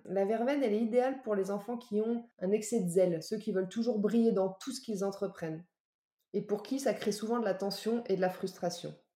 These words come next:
La verveine va les aider à temporiser. <laughs> Troisième profil, l'enfant nerveux.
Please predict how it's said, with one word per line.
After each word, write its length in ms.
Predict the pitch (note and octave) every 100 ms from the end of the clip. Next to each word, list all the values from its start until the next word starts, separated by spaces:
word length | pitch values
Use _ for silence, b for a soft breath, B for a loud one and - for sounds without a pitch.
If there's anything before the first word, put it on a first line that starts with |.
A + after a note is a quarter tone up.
| _ -
La 120 | F3+
verveine 420 | F3 F#3+ G#3 A3
va 120 | F3+ E3+
les 260 | E3+ F3
aider 340 | F#3 G3+ A3+ -
à 280 | F#3 - - -
temporiser. 960 | - D#3+ F3+ F3+ G#3 D4+ A#3 G3+ - -
<laughs> 1300 | F3+ F#3 - _ _ _ _ _ _ _ _ _ _
Troisième 360 | - C4+ C#4 A#3
profil, 520 | A#3+ A#3 D4 D4+ -
l'enfant 400 | G3 G3+ B3+ B3
nerveux. 440 | A3+ G#3+ F3+ F3